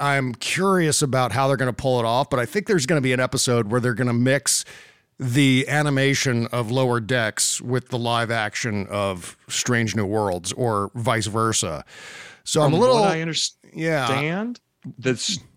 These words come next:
Speaker 2: the, the Lower Decks people are going to be playing themselves as non-animated characters.
Speaker 1: Okay, interesting. All right.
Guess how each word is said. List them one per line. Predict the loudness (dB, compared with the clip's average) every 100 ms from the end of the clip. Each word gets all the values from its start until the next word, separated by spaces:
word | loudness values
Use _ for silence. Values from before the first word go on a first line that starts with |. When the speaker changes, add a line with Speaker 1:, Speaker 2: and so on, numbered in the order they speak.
| -2
Speaker 2:
the, | 0 -2
the | -4 -2
Lower | 0 0 0
Decks | -2 -4 -4 -6
people | -10 -8 -4 -4 -4
are | -4
going | -4 -2 -2 -4
to |
be | -4 -4
playing | -4 -4 -2 -2 -4 -4
themselves | -2 -2 -2 -2 0 -2 -4 -8 -6
as | -4 -2 -2 -4 -6 -8 _ _
non-animated | -6 -2 0 0 -2 -4 -2 -2 -2 -4 -8
characters. | -4 -4 -4 -10 -10 -10 -12 _ _ _ _ -2
Speaker 1:
Okay, | 0 2 0
interesting. | 0 0 0 0 -4 -8 -12 -2
All | 0
right. | 0 -2